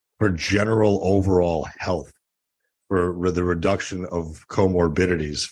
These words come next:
for the reduction of chronic illness. Uh, there's so much benefit. I mean, we, that, that's the stuff that we have mountains of research on. And the fact that we still have doctors out there that are saying that muscle is not important,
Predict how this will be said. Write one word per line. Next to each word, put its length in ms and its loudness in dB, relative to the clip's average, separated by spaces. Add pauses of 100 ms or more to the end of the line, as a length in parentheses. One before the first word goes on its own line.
(100)
for 280 2
the 440 0 (840)
reduction 480 0
of 140 -2
chronic 640 0
illness. 560 -2
Uh, 140 -4
there's 260 0
so 300 0
much 280 -2
benefit. 640 0
I 20 -4
mean, 160 2
we, 180 2 (200)
that, 340 -2
that's 380 0
the 140 -6
stuff 260 -2
that 80 -6
we 160 0
have 320 -4
mountains 480 -2
of 160 0
research 420 0
on. 160 0
And 80 -2
the 80 -4
fact 280 -2
that 80 -4
we 80 -4
still 200 -2
have 140 0
doctors 500 -4
out 200 0
there 160 -2
that 120 -2
are 100 -2
saying 300 -2
that 140 -6
muscle 400 -2
is 100 0
not 160 -2
important, 600 -2